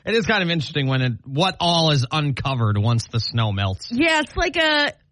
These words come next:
Speaker 2: you know what those paleontologists do? They kinda dust, like, sand for bones. That's essentially what happens in Iowa. You dust the snow off and you find a Busch Light can.
Speaker 1: <laughs> I feel ya. All right. We have Cole Swindell, Luke Combs, Nate Smith all coming up.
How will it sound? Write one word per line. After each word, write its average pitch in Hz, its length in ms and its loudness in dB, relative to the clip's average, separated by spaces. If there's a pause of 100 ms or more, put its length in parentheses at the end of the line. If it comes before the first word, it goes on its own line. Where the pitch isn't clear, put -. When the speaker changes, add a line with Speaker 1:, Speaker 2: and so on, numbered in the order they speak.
(280)
Speaker 2:
you 294 200 -2
know 359 320 -2
what 320 220 -4
those 277 180 -2
paleontologists 233 800 -2
do? 254 140 -6
They 220 120 2
kinda 214 260 -2
dust, 185 600 -4
like, 180 240 0 (160)
sand 185 240 0
for 185 100 -8
bones. 180 460 -2 (180)
That's 302 200 0
essentially 277 420 0
what 233 140 2
happens 208 360 0
in 202 100 0
Iowa. 190 280 2
You 214 140 2
dust 185 360 0
the 277 80 -2
snow 262 280 2
off 240 140 2
and 202 100 2
you 233 40 0
find 226 200 2
a - 20 2
Busch 220 260 0
Light 196 220 0
can. 185 380 0 (380)
Speaker 1:
<laughs> 254 380 -6
I 220 200 2
feel 170 180 0
ya. 143 180 2
All 196 80 2
right. 180 240 2
We 220 200 2
have 196 100 -4
Cole 208 240 -2
Swindell, 196 500 2
Luke 190 200 -2
Combs, 190 360 2
Nate 180 220 2
Smith 247 260 0
all 226 140 2
coming 247 240 2
up. 254 160 0